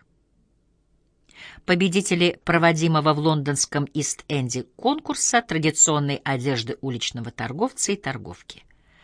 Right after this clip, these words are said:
И все же я доволен тем, что оказался причастным к чему-то столь чуждому обычным моим вкусам, к зрелищу, в котором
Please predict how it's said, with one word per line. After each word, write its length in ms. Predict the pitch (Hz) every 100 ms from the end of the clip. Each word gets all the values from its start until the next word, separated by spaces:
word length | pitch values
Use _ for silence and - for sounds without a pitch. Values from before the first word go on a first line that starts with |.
| - - - - - _ -
И 100 | 349
все 260 | 330 - 392
же 100 | 359
я 160 | 320 285
доволен 440 | 277 269 262 240
тем, 280 | - 359 339
что 300 | - 220 220
оказался 600 | 214 208 220 240 269 - 220
причастным 720 | 208 214 - 311 - 240 220
к 60 |
чему-то 560 | - 220 247 262 226 214 - - _ _ -
столь 540 | - - - 233 - _ _ _ _ _
чуждому 720 | - 320 320 160 139 147 151 -
обычным 540 | 160 160 156 - 151
моим 280 | 147 147 143
вкусам, 600 | - - 135 - 123 147 _ _ _ _ _ -
к 100 | 160
зрелищу, 580 | 170 254 359 233 - 170
в 80 | -
котором 400 | 208 214 214